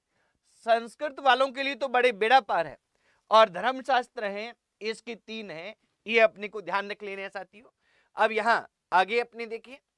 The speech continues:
तो ज्योतिष गणित है, इसकी दो हैं, यजुर्वेद है, इसकी दो हैं, ज्योतिष फलित है, इसकी एक है, ऋग्वेद की एक है,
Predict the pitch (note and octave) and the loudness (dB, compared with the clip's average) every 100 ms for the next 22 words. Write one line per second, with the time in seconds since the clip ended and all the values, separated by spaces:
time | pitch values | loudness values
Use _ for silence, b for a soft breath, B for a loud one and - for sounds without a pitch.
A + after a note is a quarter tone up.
0 | _ _ _ - A3+ F3 A3 A3+ C4+ C4+ | _ _ _ -10 -10 -4 -4 -4 -6 -6
1 | - C4 A#3+ _ _ _ F3+ D3+ G#3 A#3+ | 0 2 2 _ _ _ -20 -2 0 0
2 | C4 B3 B3+ C4+ _ A3 A3 - A3 F3+ | -4 -10 -10 -18 _ -8 -8 -8 -14 -10
3 | B3 A#3+ A#3+ - _ _ _ _ _ _ | -12 -10 -12 -16 _ _ _ _ _ _
4 | _ E3 G#3 C4+ C#4 C#4 C4 A#3+ B3 - | _ -4 -4 -4 -4 -4 -2 -4 -4 -10
5 | G#3 A3 - D4+ B3+ C4 A3 G#3 A3 _ | -10 -10 -8 -12 -8 -8 -8 -12 _ _
6 | _ _ _ _ D3 A3 A#3+ D4 C#4+ A#3+ | _ _ _ _ -6 -2 -2 -2 -6 -4
7 | A#3+ D#3+ _ _ _ _ _ G3+ B3 D4 | -4 -4 _ _ _ _ _ -2 -2 -4
8 | C4 A#3+ A#3 - G#3 A3 - B3 A3+ A#3 | -6 -6 -10 -14 -12 -12 -6 -4 -2 -4
9 | G#3 F#3+ F#3 E3 F#3 F#3+ B3 C#4 A3+ B3 | -8 -8 -12 -10 -10 -8 -6 -6 -8 -10
10 | A#3 G#3 F#3+ E3 E3 | -8 -8 -8 -10 -12